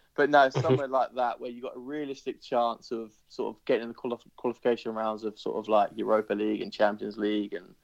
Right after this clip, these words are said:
Speaker 1: I mean, these are all pipe dreams, obviously. Um, I'm nowhere near that level at the moment, as you can imagine, but I'd love to be there at some point. So I've got a lot of aspirations going forwards, but the issue I've got this coming season is, I'm, again, I'm on my uefa B and my Advanced Youth Award.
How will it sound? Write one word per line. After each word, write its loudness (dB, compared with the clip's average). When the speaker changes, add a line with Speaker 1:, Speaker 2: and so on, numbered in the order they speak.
Speaker 1:
I 2
mean, 10
these 6
are 4
all 6
pipe 6
dreams, -8
obviously. -6
Um, -4
I'm -6
nowhere -2
near -4
that -4
level -2
at -2
the -16
moment, 4
as -6
you -14
can -8
imagine, -2
but 6
I'd 6
love 4
to -12
be -2
there -8
at -16
some -6
point. -8
So 0
I've -6
got 8
a 6
lot 8
of 4
aspirations -6
going 0
forwards, -4
but 2
the 4
issue 4
I've 4
got 2
this -6
coming -4
season -6
is, -12
I'm, 2
again, 2
I'm -4
on -2
my 0
uefa 0
B 4
and -2
my 4
Advanced 0
Youth 0
Award. -4